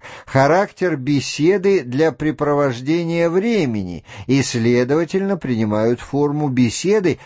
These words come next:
в которой разговор случайно переходит от одного предмета на другой, так как Платон заставляет Сократа брать исходным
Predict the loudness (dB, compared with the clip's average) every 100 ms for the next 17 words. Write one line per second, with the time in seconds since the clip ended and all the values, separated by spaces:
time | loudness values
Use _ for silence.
0 | _ -4 -2 0 0 2 2 0 0 0
1 | 0 2 0 -2 -8 -6 -4 -2 0 2
2 | 2 -2 -4 -4 0 0 0 0 -2 -2
3 | -2 -2 0 -2 -2 0 0 0 -2 -2
4 | -4 0 0 0 -2 0 0 0 0 0
5 | 0 0 2 4 2 -4 -12 -20 _ 0
6 | 0 0 -2 -4 -4 -2 -2 -2 0 0
7 | 0 -4 -4 -2 -2 -2 -2 0 2 2
8 | 0 -2 -2 -4 -2 -2 -2 0 -2 -2
9 | -12 -6 0 2 2 0 -8 -6 -4 -6
10 | -8 -2 0 0 -2 -4 -4